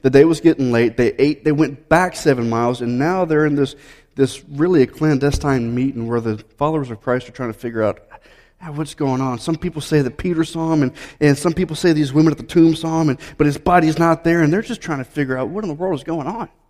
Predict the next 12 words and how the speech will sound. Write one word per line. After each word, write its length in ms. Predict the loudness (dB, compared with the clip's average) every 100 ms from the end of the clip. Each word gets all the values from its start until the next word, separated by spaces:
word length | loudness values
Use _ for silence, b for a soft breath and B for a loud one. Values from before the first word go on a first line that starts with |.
| _ b b b b b
And 80 | -4
so 180 | 2 2
as 220 | 4 2
this 160 | 0 -6
conversation's 800 | -2 -2 -2 -2 -2 -2 -4 -2
going 300 | -2 0 0
on, 320 | 0 -2 -2
we 80 | -4
find 280 | 0 0
that 100 | 0
Jesus 440 | -2 -6 -6 -8 -10
himself 720 | -12 -10 -4 -2 -2 -4 -18